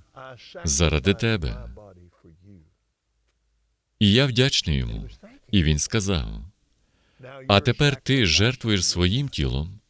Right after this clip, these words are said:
заради мого тіла». І він подякував мені за це. Бо це означало, що я мав іти в спортивний зал, займатися і змушувати це тіло, якому вже більше восьмидесяти років,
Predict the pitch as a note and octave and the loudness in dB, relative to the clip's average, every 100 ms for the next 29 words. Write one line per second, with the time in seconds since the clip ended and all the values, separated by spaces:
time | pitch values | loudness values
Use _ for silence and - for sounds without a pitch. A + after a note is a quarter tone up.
0 | _ _ _ _ _ _ - D#2+ E2+ D2+ | _ _ _ _ _ _ -4 2 2 2
1 | D#2+ G#2 A#2 G2 F2 C#2+ A#1 A1 G1+ - | 2 0 0 -2 -2 -4 -6 -8 -10 -16
2 | _ _ _ _ _ _ _ _ - A#2 | _ _ _ _ _ _ _ _ 2 4
3 | E2 D2 G#2+ A#2 A#2+ G#2 D#2 C2+ C2 B1 | 4 2 2 2 2 2 2 0 -2 -2
4 | C2+ - B1 G#1 - - A2+ G#2+ - - | -4 -6 -8 -10 -14 -18 -20 -20 -20 -10
5 | D#2+ F2+ E2 - D#3 C#3 B2+ A#2+ A2+ E2+ | 2 4 4 2 0 2 2 2 2 2
6 | - F#2 G#2+ D3 C#3 B2 A2+ G#2 - E2+ | 2 2 2 0 -2 -2 -2 -2 -2 -4
7 | B2+ C3 G2+ C2+ D2+ E2 F#2 - - - | -2 2 2 4 2 2 -2 -10 -20 -20
8 | - D#2+ D#2 D2+ C#2+ G#2 A2+ G#2 - F#2 | -8 -2 0 2 2 0 0 -4 -4 -6
9 | A#2 A#2+ - - _ C#3 - G#2 - - | -8 -20 -20 -20 _ -18 0 4 4 2
10 | D3+ - C3 B2 A2 G#2+ - C#3 G#2 D#2 | 0 0 -2 -4 -2 -2 -2 -4 2 2
11 | G2 G2 G2 F#2+ F#2 B2 A2+ G2 - A2+ | 2 0 4 2 2 0 2 0 0 0
12 | G#2 G2 F2 F#2 A2 - C#2 | 0 -4 -2 -2 -2 -4 -6